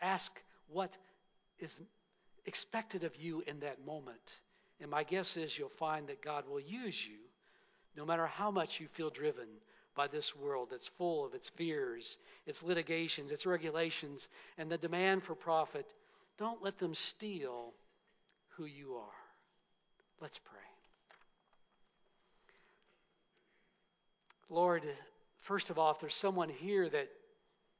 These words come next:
feels like they're a nobody, may they be reminded of this story and know that Jesus has time for everyone.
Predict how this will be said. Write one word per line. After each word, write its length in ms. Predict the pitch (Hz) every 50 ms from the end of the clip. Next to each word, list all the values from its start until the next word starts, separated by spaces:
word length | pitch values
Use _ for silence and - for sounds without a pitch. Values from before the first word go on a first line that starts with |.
| _ _ _
feels 220 | - 208 202 175 175
like 200 | 170 165 165 -
they're 320 | 165 160 156 156 156 - - 156
a 60 | 139
nobody, 500 | 143 156 175 175 156 151 139 131 127 127
may 240 | 147 165 175 175 160
they 300 | 147 180 175 165 147 - - - - - - _ _ _ _ _ _ _ _ _ _ _ _ _ _ _ _ -
be 120 | 165 170
reminded 500 | 170 156 151 160 170 196 196 170 139 139
of 120 | 139 -
this 140 | 147 151 -
story 520 | - - - 156 160 170 180 160 139 135 131
and 80 | 131
know 140 | 147 156 160
that 160 | 139 135 -
Jesus 400 | - 160 185 196 175 151 127 -
has 220 | - 151 131 127 -
time 280 | - - 147 135 135 131 -
for 160 | - 143 127 - 156
everyone. 500 | 165 143 135 131 120 113 113 113 113